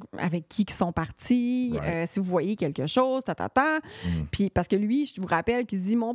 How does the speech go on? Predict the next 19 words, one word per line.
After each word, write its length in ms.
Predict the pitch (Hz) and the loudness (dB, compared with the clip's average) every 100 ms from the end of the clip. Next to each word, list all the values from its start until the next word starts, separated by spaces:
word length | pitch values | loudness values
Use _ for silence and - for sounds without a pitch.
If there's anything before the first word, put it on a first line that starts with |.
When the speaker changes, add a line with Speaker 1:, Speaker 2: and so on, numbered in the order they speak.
| - | -2
Speaker 1:
mes 140 | 254 | -2
parents 340 | 247 214 240 254 | 0 -2 -2 -2
sont 180 | 262 262 | -2 -2
partis 340 | 208 - 226 | -2 0 0
au 80 | 226 | 0
chalet 300 | 185 175 214 | 0 0 0
avec 260 | 190 185 190 | 0 0 0
des 140 | 170 | 0
amis, 220 | 165 226 | 2 2
mais 60 | 240 | 0
il 40 | |
sait 140 | - - | 0 0
pas 120 | 226 | 0
c'est 120 | 208 | 0
qui 100 | 196 | 0
les 160 | 208 180 | 0 2
amis. » 220 | 156 - _ _ _ _ _ _ _ _ _ _ _ _ - _ - - | 0 -2 _ _ _ _ _ _ _ _ _ _ _ _ -20 _ -4 2
Fait 160 | 175 - - | 2 2 2
que 300 | 190 214 | 4 4